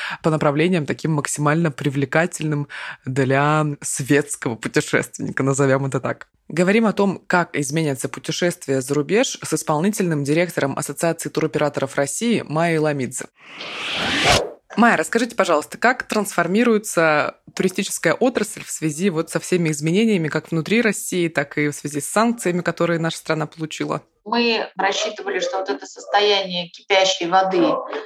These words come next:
Speaker 2: оно продлится, ну, может быть, месяц после начала известных событий. Но у нас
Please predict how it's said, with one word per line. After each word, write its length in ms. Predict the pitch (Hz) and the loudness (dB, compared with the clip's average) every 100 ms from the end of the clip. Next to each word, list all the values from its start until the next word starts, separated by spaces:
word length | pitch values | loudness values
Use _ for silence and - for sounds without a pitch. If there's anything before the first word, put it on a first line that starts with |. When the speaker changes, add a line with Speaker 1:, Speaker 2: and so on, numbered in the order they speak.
| - - | -12 -4
Speaker 2:
оно 300 | 175 185 185 | -2 0 0
продлится, 800 | 202 202 208 202 - - 175 180 | 2 2 2 0 -2 0 0 2
ну, 320 | 190 180 175 - - - - - _ - | -2 0 -2 -6 -12 -14 -20 -20 _ -8
может 240 | 196 185 170 | -4 -4 -4
быть, 140 | 170 | 0
месяц 360 | 247 - 247 - | 2 2 -2 -12
после 340 | - 190 - | -8 -8 -4
начала 400 | 180 180 190 180 | -2 -2 0 0
известных 420 | 170 165 165 143 135 | 0 0 -2 -6 -4
событий. 680 | 175 170 175 170 160 131 - | -4 -2 -4 -2 -6 -6 -8
Но 440 | - 202 208 190 185 | -6 -4 -4 -4 -6
у 80 | |
нас 200 | 185 180 | -2 -2